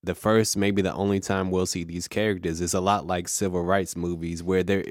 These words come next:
that pressure is warranted. When you're making a movie about Doctor King, that pressure is warranted.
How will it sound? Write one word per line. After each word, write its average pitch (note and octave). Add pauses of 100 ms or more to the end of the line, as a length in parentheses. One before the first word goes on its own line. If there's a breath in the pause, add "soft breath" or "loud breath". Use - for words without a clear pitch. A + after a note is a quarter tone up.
(160)
that G2
pressure A2
is G2+
warranted. F2+
When F2
you're F#2
making F#2+
a F2+
movie F#2
about E2
Doctor F2+
King, F2
that D#2+
pressure F2
is D#2+
warranted. D#2+